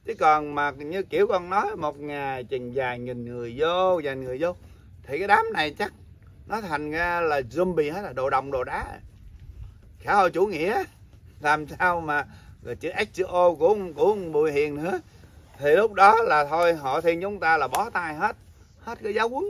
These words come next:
được. Cái quan trọng là cái nhà mình đang cháy phừng phừng, à, à, chín, chín chục triệu dân á, đang khổ á, thì mình cần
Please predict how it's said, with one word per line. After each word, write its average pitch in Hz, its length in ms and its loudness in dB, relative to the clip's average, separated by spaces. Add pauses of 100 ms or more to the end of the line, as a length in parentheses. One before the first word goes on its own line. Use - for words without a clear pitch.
được. 123 160 -4 (1080)
Cái 214 180 -2
quan 190 160 2
trọng 160 260 0
là 156 80 -2
cái 196 100 -4
nhà 160 240 -2
mình 151 220 -6
đang 170 220 -6
cháy 196 300 -4
phừng 143 180 -8
phừng, 135 340 -6 (720)
à, 117 100 -8
à, 131 520 -4 (160)
chín, 453 320 -6 (100)
chín 427 320 -6 (180)
chục - 200 -4
triệu 131 240 0
dân 160 220 -4
á, 175 220 -10
đang 156 460 -6
khổ 107 280 -6
á, 226 100 -8 (1000)
thì 120 120 -10
mình 120 220 -12 (120)
cần 117 360 -2